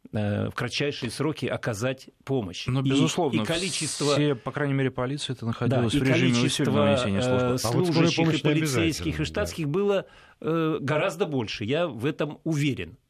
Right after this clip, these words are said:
Speaker 1: Так что получается? Получается, террористы специально пошли в этот день, да, э, зная, что контроль будет усилен, и видеоконтроль, и, э, контроль полиции, и других служб.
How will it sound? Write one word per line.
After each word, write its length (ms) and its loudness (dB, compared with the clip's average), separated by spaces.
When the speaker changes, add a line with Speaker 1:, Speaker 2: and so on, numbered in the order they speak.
Speaker 1:
Так 200 -8
что 280 0
получается? 800 -4
Получается, 520 -2
террористы 540 -4
специально 720 -4
пошли 500 -6
в 160 -2
этот 320 -2
день, 340 -4
да, 360 -2
э, 220 -6
зная, 520 0
что 800 -2
контроль 420 -2
будет 360 -2
усилен, 480 -2
и 180 -2
видеоконтроль, 960 -2
и, 300 -2
э, 220 0
контроль 420 -2
полиции, 800 -2
и 40 -2
других 380 -2
служб. 400 -2